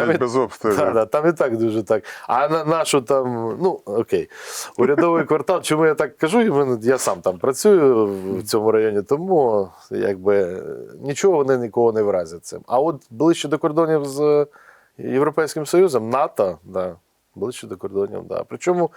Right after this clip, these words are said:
Speaker 1: я, чесно вам скажу, я можу помилятись, але я очікую такий крок, от такий запуск ракети, до інаугурації президента С Ш А. Я можу навіть більше сказати. Я думаю, що це буде в грудні,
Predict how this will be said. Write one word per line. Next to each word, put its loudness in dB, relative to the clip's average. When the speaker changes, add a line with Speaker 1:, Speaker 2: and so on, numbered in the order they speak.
Speaker 1:
я, 2
чесно -2
вам -2
скажу, -2
я 2
можу 0
помилятись, 0
але 2
я 2
очікую 2
такий -2
крок, 0
от -2
такий -2
запуск -2
ракети, -4
до -2
інаугурації 0
президента -4
С -12
Ш -18
А. -20
Я 2
можу 0
навіть 0
більше -4
сказати. -12
Я -2
думаю, 2
що -8
це -8
буде -6
в -2
грудні, -12